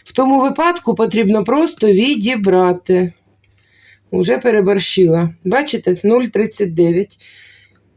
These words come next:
Я вже зрозуміла, що я переборщила. І стало сорок два. Як відбираємо? Я взагалі намагаюся ось отак відбирати.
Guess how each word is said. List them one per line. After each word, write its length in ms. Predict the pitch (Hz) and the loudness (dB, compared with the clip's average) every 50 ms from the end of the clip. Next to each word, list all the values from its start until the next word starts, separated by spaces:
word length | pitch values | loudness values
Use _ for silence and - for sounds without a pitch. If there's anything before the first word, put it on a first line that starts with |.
| _ _ _ _ - | _ _ _ _ -2
Я 180 | 196 208 208 | 0 2 2
вже 180 | 220 190 233 226 | 2 2 2 2
зрозуміла, 580 | 214 226 233 233 208 240 240 233 208 170 165 | 2 2 2 2 2 2 4 4 4 4 4
що 160 | 165 - - 175 | 2 2 2 0
я 60 | 160 | 2
переборщила. 680 | 160 165 165 160 156 156 165 165 - - 175 165 165 | 2 2 0 2 2 2 0 0 0 0 0 2 2
І 60 | 175 180 | 2 0
стало 340 | - - 277 302 285 262 | 0 -2 -2 0 0 0
сорок 340 | 247 - 233 233 220 220 196 | 0 0 0 0 0 0 0
два. 320 | 180 175 165 156 151 151 - - - - - - - - - - _ | 0 0 0 -2 -4 -6 -10 -16 -20 -20 -20 -20 -20 -20 -20 -10 _
Як 320 | - 226 277 320 320 - | 0 0 2 0 0 -2
відбираємо? 960 | 285 285 220 202 196 254 262 254 247 220 202 185 170 160 160 160 156 165 165 160 - | -4 -4 -2 0 2 2 2 2 2 4 4 4 4 4 2 2 0 -2 -2 -4 -6
Я 260 | 175 175 233 262 302 | -2 -2 0 0 0
взагалі 460 | 302 294 254 254 247 247 247 247 269 269 | 0 0 0 2 2 2 2 2 2 2
намагаюся 760 | 262 240 226 220 220 220 233 240 233 220 - - 208 190 - | 2 2 2 2 2 2 2 2 0 0 0 -2 -2 -4 -2
ось 220 | - 202 185 - 208 | 0 -2 -2 0 -2
отак 480 | 202 - - 170 156 156 - - - _ _ _ _ _ _ _ _ _ _ _ _ _ _ _ _ - | -4 -2 -4 -4 -4 -6 -8 -16 -20 _ _ _ _ _ _ _ _ _ _ _ _ _ _ _ _ -2
відбирати. 720 | 170 175 160 156 170 175 170 165 156 156 156 - 165 160 | -2 -2 0 0 2 2 2 2 0 -2 -6 -6 -6 -6